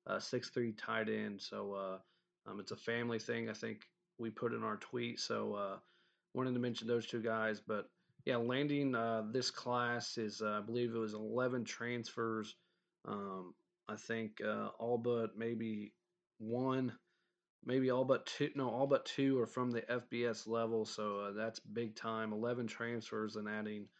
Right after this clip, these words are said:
um, I think we're up to, uh, s-, s-, fifteen other guys or sixteen other, um, freshmen coming in. So we're, we're adding depth. And, uh, yeah,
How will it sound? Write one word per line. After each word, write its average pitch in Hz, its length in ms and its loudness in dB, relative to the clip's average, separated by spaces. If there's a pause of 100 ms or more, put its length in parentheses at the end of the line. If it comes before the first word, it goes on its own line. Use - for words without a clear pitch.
(440)
um, 98 380 -8 (280)
I - 100 -20
think 107 180 -8
we're 104 200 -4
up 104 120 -12
to, 101 540 -6
uh, 95 460 -6 (580)
s-, - 340 -8
s-, - 200 -10 (100)
fifteen 127 440 -2
other 117 180 0
guys 113 600 -2
or 110 120 -4
sixteen 135 600 0
other, 117 380 0 (640)
um, 104 320 0
freshmen 113 480 0
coming 113 300 -2
in. 110 180 0
So 107 160 -2
we're, 104 220 -2 (320)
we're 113 140 -2
adding 127 360 0
depth. 120 460 0
And, 107 200 -4
uh, 104 320 -2 (540)
yeah, 113 380 2